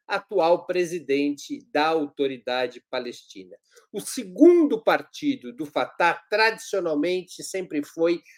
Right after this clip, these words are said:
a Frente Popular pela Libertação da Palestina, de orientação marxista, fundado e dirigido até seu falecimento por George Habash.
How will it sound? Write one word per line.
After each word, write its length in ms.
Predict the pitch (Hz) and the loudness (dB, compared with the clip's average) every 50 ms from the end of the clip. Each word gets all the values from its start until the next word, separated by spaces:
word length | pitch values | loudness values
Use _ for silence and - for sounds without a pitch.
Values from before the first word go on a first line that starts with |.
| _ _ - | _ _ -4
a 120 | 151 147 | -4 -4
Frente 960 | 147 - - - - - - 240 240 247 247 240 233 220 - - 214 196 - _ _ _ | -4 -8 -16 -20 -12 -2 2 4 4 4 4 2 -2 -6 -8 -10 -12 -12 -12 _ _ _
Popular 720 | - 208 202 208 - 190 175 151 151 165 180 185 180 160 - _ | 2 2 2 2 -2 0 2 2 4 4 4 4 2 0 -2 _
pela 220 | - 165 156 156 151 | -4 -2 0 0 -2
Libertação 840 | 151 147 135 151 147 147 - - 131 127 - - - 131 123 127 | -2 -2 0 0 0 0 -2 -4 -6 -6 -8 -6 -6 -6 -6 -4
da 180 | 127 160 175 180 | -4 -2 -2 -2
Palestina, 840 | - - 135 123 123 139 143 143 - - - 185 190 196 190 190 185 - _ _ _ _ _ | -4 -6 -6 -6 -4 -4 -6 -6 -10 -14 -14 -10 -8 -4 -4 -4 -4 -6 _ _ _ _ _
de 160 | 120 147 196 | 4 6 8
orientação 760 | 196 185 175 175 165 - 151 143 139 - - 135 123 123 120 | 8 8 6 2 2 0 -2 -2 -2 -2 -4 -4 -4 -4 -2
marxista, 1000 | 117 143 180 196 - - - - - - 185 185 175 - - - - 196 185 - _ _ _ _ _ _ _ _ 415 311 151 151 165 185 190 180 _ _ _ | 0 0 2 2 0 -4 -10 -12 -10 -8 -8 -8 -8 -10 -8 -2 0 0 0 0 _ _ _ _ _ _ _ _ -20 -20 -18 -16 -14 -14 -16 -16 _ _ _
fundado 640 | - - - 254 254 220 185 196 202 208 202 190 180 | -18 -14 -10 -10 0 4 6 8 8 8 8 6 2
e 40 | 190 | -4
dirigido 720 | 160 151 190 185 170 175 147 117 123 143 151 143 113 113 | -4 -4 -4 -2 -2 -4 -4 -4 -2 -2 0 0 0 -2
até 240 | 117 113 - - 175 165 | -4 -2 0 0 0 0
seu 200 | - - 147 147 | -2 -6 -8 -6
falecimento 880 | - 151 143 160 156 - - 214 190 170 156 156 151 147 - 147 - _ | -4 -2 -2 -2 -4 -6 -8 -8 -6 -4 -4 -6 -6 -10 -14 -20 -18 _
por 280 | - 147 147 147 147 - _ | -2 -2 -2 -2 -2 -8 _
George 760 | 170 - 123 143 180 175 147 120 120 120 120 117 117 - - _ _ _ | -14 -12 -4 0 2 2 4 4 2 2 0 -2 -4 -10 -20 _ _ _
Habash. 720 | - 123 120 - - 82 - - - - - - - _ | -8 -8 -8 -8 -12 -16 -16 -18 -18 -18 -18 -20 -20 _